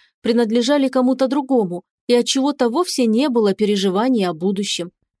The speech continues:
Теперь Дэвид понимал, что значит связь,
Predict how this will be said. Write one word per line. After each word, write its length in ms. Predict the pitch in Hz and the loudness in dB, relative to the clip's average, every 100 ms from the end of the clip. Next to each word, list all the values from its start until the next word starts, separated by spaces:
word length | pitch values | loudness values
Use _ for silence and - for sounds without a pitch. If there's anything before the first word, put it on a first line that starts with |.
| _ | _
Теперь 320 | - 220 277 | -6 -2 0
Дэвид 340 | 240 269 247 - | 0 0 0 0
понимал, 480 | 240 247 247 214 175 | 0 2 2 0 -2
что 280 | - 208 | -2 0
значит 400 | 202 202 202 214 | 0 0 -2 -4
связь, 460 | - 180 185 170 - | -6 -4 -4 -4 -14